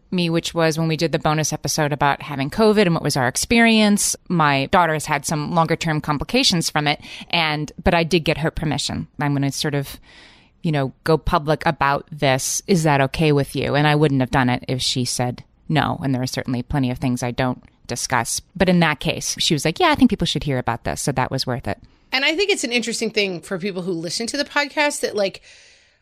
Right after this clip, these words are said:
Speaker 2: our kids have, you know, issues and needs and, you know, differing abilities in areas. And we don't talk about those things specifically because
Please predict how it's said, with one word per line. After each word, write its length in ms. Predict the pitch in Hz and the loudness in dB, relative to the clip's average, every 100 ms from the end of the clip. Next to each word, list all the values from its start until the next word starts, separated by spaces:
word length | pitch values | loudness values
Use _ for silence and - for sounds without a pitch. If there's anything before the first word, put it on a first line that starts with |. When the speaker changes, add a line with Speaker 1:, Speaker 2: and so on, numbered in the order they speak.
| _ _ - | _ _ -10
Speaker 2:
our 100 | 175 | -8
kids 380 | - 180 175 - | -2 -2 -2 -4
have, 680 | - 165 175 214 214 214 _ _ _ | -2 0 0 -2 -4 -12 _ _ _
you 120 | 233 294 | -2 0
know, 280 | 277 254 - | 2 -2 0
issues 680 | 381 - 359 262 214 190 - | 0 2 0 0 0 -2 -2
and 720 | - 202 196 208 196 208 - 220 | 0 0 0 -2 -4 -8 -8 -2
needs 720 | 294 330 302 247 196 202 214 | 0 2 2 2 0 0 0
and, 680 | - 208 208 202 202 180 - | 2 2 2 0 -4 -6 -4
you 80 | 277 | 0
know, 160 | 254 208 | 0 0
differing 460 | 196 - 202 214 | -2 -2 -2 -2
abilities 580 | 226 262 285 254 233 220 | 0 0 0 0 0 -2
in 80 | 208 | -2
areas. 640 | - 185 180 170 160 - | 0 2 2 0 -4 -4
And 180 | 226 220 | -4 -2
we 140 | 247 | -2
don't 420 | 262 190 214 208 - | -2 2 2 0 -6
talk 260 | - 160 185 | -8 -6 -6
about 340 | 156 151 151 | -6 -6 -6
those 260 | 170 165 - | -6 -6 -6
things 240 | 170 160 | -6 -6
specifically 640 | - 170 - 175 214 277 | -8 -4 -4 -4 -4 -4
because 380 | 226 - 185 147 | -4 -4 -4 -6